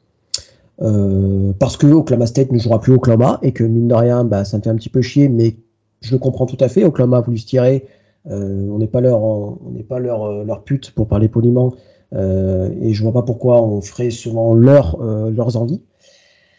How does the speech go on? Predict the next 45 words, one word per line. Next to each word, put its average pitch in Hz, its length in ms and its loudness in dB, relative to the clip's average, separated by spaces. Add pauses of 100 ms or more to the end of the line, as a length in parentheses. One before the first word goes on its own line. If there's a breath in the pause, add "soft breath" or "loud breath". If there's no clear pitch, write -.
(360 soft breath)
Euh, 127 720 4
mais 160 80 2
voilà, 160 160 4
je 143 80 -4
me 131 80 -4
pose 147 180 -2
très 175 160 0
clairement 175 200 2
la 170 60 2
question. 165 300 -4
Alors, 101 160 -6
j'adore 135 380 -6
ce 139 100 -14
sport 131 280 -10
universitaire, 151 520 -6
mais 139 160 -4
peut-être 151 400 -2
que, 147 120 -4
euh, 131 500 0
je 104 160 -4
regarderai 117 360 0
différemment 139 640 0
ou 147 140 -8
sur - 160 -12
un 131 100 -4
autre 127 220 0
angle, 131 280 4
peut-être - 220 0
d'autres 131 160 2
conférences, 123 500 -2
peut-être, 117 440 -10
euh, 110 640 -4
du 120 220 2
F 107 40 -2
C 120 220 0
S, 117 260 0
peut-être, 120 500 -12
euh, 110 640 -6
plus 135 220 -10
de 135 80 4
Group 127 160 0
of 117 120 2
Five, 131 220 2
enfin 113 100 -2
bref. 117 240 0